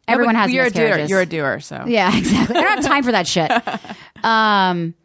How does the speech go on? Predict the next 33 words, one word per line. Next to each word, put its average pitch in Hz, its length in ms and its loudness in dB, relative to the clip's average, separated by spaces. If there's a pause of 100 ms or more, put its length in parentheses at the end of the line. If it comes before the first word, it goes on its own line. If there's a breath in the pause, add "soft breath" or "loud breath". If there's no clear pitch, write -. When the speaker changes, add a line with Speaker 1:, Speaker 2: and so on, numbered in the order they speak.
(460)
Speaker 1:
had 269 160 0
a - 20 0
miscarriage, 233 400 0
and 214 80 0
then 208 60 0
we 202 80 2
were 202 80 2
like, 190 220 0 (200)
"No." 370 120 0
Speaker 2:
Everyone 392 260 2
has 294 180 -2
miscarriages, 254 480 -4
but - 260 -2
also 208 460 0
they're 190 300 0
really 180 260 -4
hard 220 400 0
for 214 100 -2
everyone, 240 360 0
I 214 180 0
Speaker 1:
Really 247 260 0
Speaker 2:
think. 240 80 0
Speaker 1:
hard. 220 200 0
Speaker 2:
Yeah. 415 220 0
Speaker 1:
Totally, 220 460 0
totally, 220 340 -2
Speaker 2:
Very 294 100 0
Speaker 1:
totally. 190 240 0
Speaker 2:
devastating. 202 440 -2
Speaker 1:
It 247 80 0
was 240 200 -2
really 208 200 0
devastating. 185 400 -2